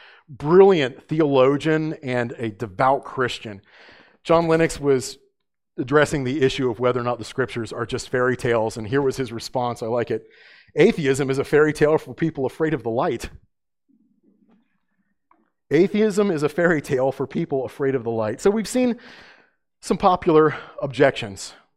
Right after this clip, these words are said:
to Scripture, some popular reasons that people don't want to listen to what's in this book.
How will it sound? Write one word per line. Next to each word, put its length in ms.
to 100
Scripture, 460
some 180
popular 380
reasons 420
that 100
people 280
don't 260
want 200
to 80
listen 340
to 60
what's 260
in 80
this 160
book. 360